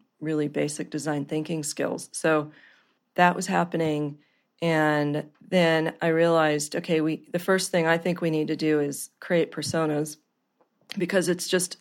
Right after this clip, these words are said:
I think it's a really good tool for just giving people a model and kind of the lay of the land, and at least have some idea what broad segments exist.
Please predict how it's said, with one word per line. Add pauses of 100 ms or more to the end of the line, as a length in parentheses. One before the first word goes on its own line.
(640)
I
think
it's
a
really
good
tool
for
just
giving
people
a
model
and
kind
of
the
lay
of
the
land,
and
at
least
have
some
idea
what (720)
broad
segments (100)
exist.